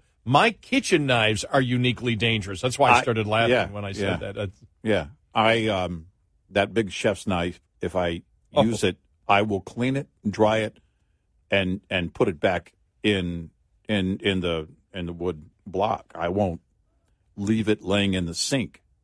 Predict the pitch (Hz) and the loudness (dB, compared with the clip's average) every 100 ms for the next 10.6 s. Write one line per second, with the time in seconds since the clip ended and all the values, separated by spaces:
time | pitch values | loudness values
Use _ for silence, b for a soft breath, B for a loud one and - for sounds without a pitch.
0 | _ _ _ _ _ - 95 98 98 92 | _ _ _ _ _ -16 -4 0 2 0
1 | 90 85 123 127 107 90 95 90 85 73 | 0 0 0 0 -2 -6 -6 -8 -8 -8
2 | 92 101 _ _ _ - 233 208 160 123 | -6 -8 _ _ _ -2 0 4 2 2
3 | 123 101 - _ _ _ 135 - _ - | -2 -4 -12 _ _ _ -8 -8 _ -14
4 | 127 127 151 117 104 92 95 110 107 - | 2 4 4 0 -2 -2 0 0 -2 -2
5 | 101 101 95 - 87 82 80 _ _ _ | 0 0 -2 -4 -6 -6 -8 _ _ _
6 | _ _ _ _ - 110 101 92 90 - | _ _ _ _ -2 0 0 0 -4 -8
7 | _ 117 104 90 80 - 104 127 92 76 | _ 0 0 -2 -4 0 0 0 -4 -8
8 | 87 82 - 90 85 _ _ - 160 147 | -8 -8 -4 -4 -4 _ _ -10 -2 0
9 | 139 131 127 117 117 87 73 - - - | 0 0 -2 -2 -2 -4 -10 -18 -20 -20
10 | _ _ _ _ 247 - | _ _ _ _ -4 -2